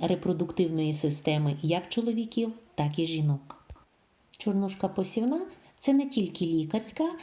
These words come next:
а ще і олійна рослина. Її ефірні олії використовують у парфюмерній промисловості та миловарінні. Насіння чорнушки посівної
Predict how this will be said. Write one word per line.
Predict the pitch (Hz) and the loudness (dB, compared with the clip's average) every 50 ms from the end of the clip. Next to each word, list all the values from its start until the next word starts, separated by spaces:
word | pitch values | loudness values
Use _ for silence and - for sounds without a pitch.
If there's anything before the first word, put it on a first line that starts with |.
| - - - - | -14 -20 -8 -2
а | - 196 | -2 0
ще | 196 - - - 254 320 339 - | 0 0 0 2 2 2 2 2
і | - 240 262 302 339 - - - | 2 2 4 4 2 0 -2 0
олійна | - 294 320 311 262 220 220 220 214 220 214 | 2 4 6 6 6 4 4 2 2 2 2
рослина. | 214 220 208 - - 202 202 202 190 185 185 196 196 - - - - - - - | 2 0 0 0 0 2 2 2 2 2 0 -2 -6 -10 -16 -16 -16 -10 -4 0
Її | 175 185 190 185 190 185 - 185 | 2 4 4 4 2 2 2 0
ефірні | 180 - - 190 185 180 180 180 175 | 0 2 2 2 4 4 2 2 2
олії | 175 180 208 277 339 359 254 160 147 - | 2 4 4 4 4 4 4 2 0 0
використовують | 170 180 190 190 208 185 190 175 - - 185 175 175 170 165 156 156 151 - - | 0 0 2 2 2 0 0 0 2 2 2 2 4 4 2 2 2 -2 -2 -2
у | 175 160 151 147 | 0 0 2 0
парфюмерній | 147 - - 165 160 156 151 - 185 175 175 160 151 151 147 151 147 147 147 | -2 -2 -2 -2 -2 -2 -2 0 0 2 2 2 2 2 2 2 0 0 2
промисловості | - 147 147 151 147 - 262 285 330 359 349 330 330 - - 311 311 - - - - _ | 2 4 4 4 2 4 4 4 4 4 4 0 0 2 2 2 2 0 -6 -16 -8 _
та | - 160 160 180 214 - - | -2 0 0 -2 -2 -2 0
миловарінні. | 170 165 170 170 165 170 165 170 170 170 170 156 156 156 147 135 139 139 143 147 - - _ _ _ _ _ _ _ _ _ _ _ _ _ _ _ _ _ _ _ _ _ _ _ _ _ _ _ _ _ _ | 2 2 2 2 2 2 2 2 2 2 2 2 4 4 4 2 2 -2 -4 -6 -12 -18 _ _ _ _ _ _ _ _ _ _ _ _ _ _ _ _ _ _ _ _ _ _ _ _ _ _ _ _ _ _
Насіння | - 165 190 254 262 - - - 277 262 247 254 269 269 277 277 - - | 0 0 2 2 0 0 2 2 4 4 4 2 0 0 0 -4 -4 0
чорнушки | - 277 269 277 277 269 269 - 277 | 0 2 2 2 2 0 0 -2 -2
посівної | 269 - 269 254 - 269 247 247 254 254 247 240 240 247 | 0 0 -2 -2 0 0 2 2 2 4 2 2 2 0